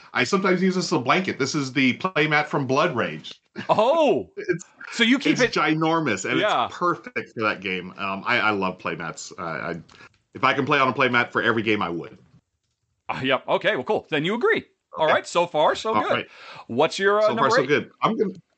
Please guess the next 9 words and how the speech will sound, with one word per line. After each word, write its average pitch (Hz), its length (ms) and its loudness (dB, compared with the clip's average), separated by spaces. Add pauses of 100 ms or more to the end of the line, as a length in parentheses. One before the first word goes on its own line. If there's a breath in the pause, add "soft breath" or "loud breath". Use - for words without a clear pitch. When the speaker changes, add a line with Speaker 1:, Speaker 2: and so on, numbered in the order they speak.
(260)
Speaker 1:
uh, 131 160 4
my 147 140 4
number 196 300 2
eight 143 460 0
is, 113 640 2
um, 101 460 -4 (360)
a 127 100 4
dice 113 420 0
tray. 85 540 -2